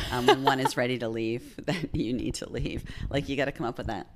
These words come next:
sign or whatever it may be. And a, a happy, healthy marriage, Peter, yes,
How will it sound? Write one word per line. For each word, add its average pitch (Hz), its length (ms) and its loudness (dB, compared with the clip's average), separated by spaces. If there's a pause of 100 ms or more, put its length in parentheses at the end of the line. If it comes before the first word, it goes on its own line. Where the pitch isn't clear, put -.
(560)
sign 131 500 0
or 127 160 -2
whatever 139 340 2
it 107 100 0
may 123 220 0
be. 120 460 0
And 135 320 0
a, 135 200 -2
a 123 220 -2
happy, 156 520 -2
healthy 131 420 -4
marriage, 120 760 -4 (760)
Peter, 131 260 0
yes, 117 480 -4